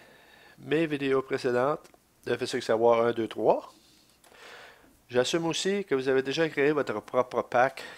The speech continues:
comme on a fait dans la vidéo numéro deux. Donc, vous avez les dossiers qu'on va avoir besoin de pack et de pack, euh, souligné générique. Mais pas souligné, euh, je sais pas c'est quoi dans, en français, underscore. En tout cas, la ligne entre pack puis générique que vous avez voyé.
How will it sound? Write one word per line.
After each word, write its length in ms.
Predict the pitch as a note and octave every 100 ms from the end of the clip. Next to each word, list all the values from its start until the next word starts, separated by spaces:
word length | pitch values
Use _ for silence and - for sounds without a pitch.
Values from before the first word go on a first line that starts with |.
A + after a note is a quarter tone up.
| -
comme 220 | C3 A#2
on 220 | A2+ A2
a 60 | G#2+
fait 200 | - B2
dans 160 | A#2+ A2+
la 220 | A2 G#2+
vidéo 320 | A2 A2+ A2+
numéro 320 | A2 G#2+ G2
deux. 340 | G2 C3 F3+ - - - - - -
Donc, 160 | A2+ A2+
vous 80 |
avez 120 | A2+ A#2
les 140 | A2+
dossiers 400 | A#2 A#2 - C#3+
qu'on 140 | C3
va 100 | A#2
avoir 180 | A2 G#2+
besoin 380 | G#2 G#2 B2 A#2
de 220 | G#2+ G2
pack 480 | F#2 - C#3+ - -
et 100 | -
de 80 | G#2+
pack, 400 | - A#2+ A#2+ A#2+
euh, 380 | A2+ A2 G#2 G#2
souligné 540 | - A#2+ A2 G#2+ G#2+
générique. 500 | G2+ A2 G2+ G2+ - - _ _ _ _ - - - _ -
Mais 80 | -
pas 160 | E3
souligné, 560 | - C#3+ C#3 C#3+ D#3+ D#3+ -
euh, 140 | B2 A2+
je 80 |
sais 60 | -
pas 100 | G#3+
c'est 140 | G#3
quoi 140 | E3 D3
dans, 180 | B2 A2+
en 100 | A#2+
français, 480 | G#2+ A2+ G#2+ B2 A2+ -
underscore. 720 | - A2+ A2 G#2 - C3+ C#3 C#3 - _ _ _
En 100 | A#2+
tout 80 | A#2+
cas, 80 | -
la 140 | A2
ligne 340 | A2+ C3+ B2+ C3
entre 220 | A#2 A2
pack 240 | - A#2 -
puis 120 | A2
générique 440 | A#2 A2 G#2+ A2+
que 80 | -
vous 140 | G#2
avez 100 | G#2+
voyé. 320 | G#2 G#2+ B2